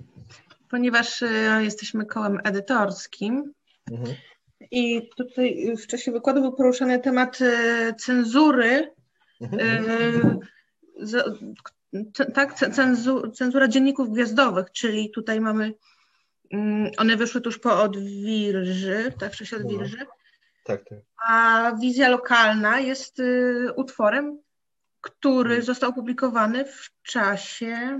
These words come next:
Speaker 1: mm, stanu wojennego.
Speaker 2: Tak, osiemdziesiąty trzeci chyba, no.
Speaker 1: Tak, czy, czy jakby,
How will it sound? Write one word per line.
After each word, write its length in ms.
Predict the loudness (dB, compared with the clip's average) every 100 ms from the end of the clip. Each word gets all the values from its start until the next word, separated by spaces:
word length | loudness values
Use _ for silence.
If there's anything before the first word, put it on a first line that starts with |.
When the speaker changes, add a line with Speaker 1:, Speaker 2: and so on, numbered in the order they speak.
| -8 -8
Speaker 1:
mm, 760 | -4 -2 -2 -4 -4 -4 -8 _ _ _ _ _ _ _ _ _ _ -8
stanu 280 | 2 4 4
wojennego. 540 | 0 -2 -2 -4 -4 -8 -12 -12
Speaker 2:
Tak, 280 | -12 -10 -12
osiemdziesiąty 420 | -8 -6 -6 -6
trzeci 400 | -4 -6 -6 -12
chyba, 220 | -14 -16
no. 100 | -8 2
Speaker 1:
Tak, 320 | 4 2 -2
czy, 220 | -4 -4
czy 400 | 0 2 4 4
jakby, 580 | 2 0 -2 0 0